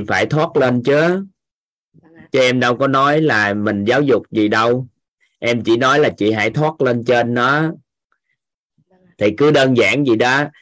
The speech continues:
Speaker 1: chị thấy con có vấn đề khi hỗ trợ cho con thì cứ hình dung mình đang từ vực thẳm mà muốn đi lên đỉnh núi.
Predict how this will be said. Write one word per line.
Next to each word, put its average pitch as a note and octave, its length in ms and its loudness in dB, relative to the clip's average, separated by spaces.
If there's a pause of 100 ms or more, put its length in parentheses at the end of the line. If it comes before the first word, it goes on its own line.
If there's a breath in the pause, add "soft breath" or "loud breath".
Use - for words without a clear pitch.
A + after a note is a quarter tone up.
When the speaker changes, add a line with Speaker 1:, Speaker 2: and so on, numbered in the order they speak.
(120)
Speaker 1:
chị A2 180 0
thấy C#3 220 2
con C3 260 0
có C#3+ 140 0
vấn D3+ 180 0
đề A2 320 0
khi B2 240 2
hỗ A2+ 220 0
trợ G2 180 0
cho A#2 220 -2
con A#2 320 0
thì G#2+ 180 -2
cứ C#3+ 80 0
hình A#2 260 -4
dung A#2+ 320 0
mình G#2+ 160 -2
đang A#2+ 240 -2
từ G#2+ 160 2
vực G2+ 240 -4
thẳm G#2+ 280 -6
mà C#3+ 60 -2
muốn B2+ 240 -2
đi C3 120 0
lên A#2+ 200 0
đỉnh A#2 180 -2
núi. D#3 360 0